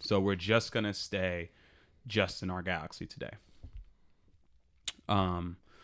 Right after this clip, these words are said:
so the Milky Way as our galaxy is home to about four hundred billion stars.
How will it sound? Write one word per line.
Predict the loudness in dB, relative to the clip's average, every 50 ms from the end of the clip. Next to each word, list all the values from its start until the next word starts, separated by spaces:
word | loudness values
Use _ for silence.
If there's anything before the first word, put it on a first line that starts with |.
| -20 -20 -20 -20 -20 -20 -20 -20 -20 _ _ _ -8
so | 2 10 12 12 12 12 12 12 10 6 2 _ _ _ _ _ -20 -10 2
the | 6 8 10
Milky | 10 10 10 10 8 4 6
Way | 6 8 8 8 6 4 2 0
as | 2 4 4 4 2 0 -2 -4 -6 -6 -8 -10 -20 _ _ _ _ -14 0 6
our | 6 6
galaxy | 8 8 6 4 4 2 -2 -2 -2 -2 -2 -4 -8 -20 -20 -20 -20 -20 _ _ _ _ -20 -20 -20 _ -4
is | -2 0 0 0 -2 0
home | 2 4 4 6 4
to | 4 2
about | 2 2 2 2 0 -4
four | -8 0 2 6 6 6
hundred | 6 4 4 2 2 -2 -2 -4
billion | -2 0 2 2 2 2 2 0 0 -2
stars. | -4 -4 -4 -4 -4 -6 -10 -12 -14 -16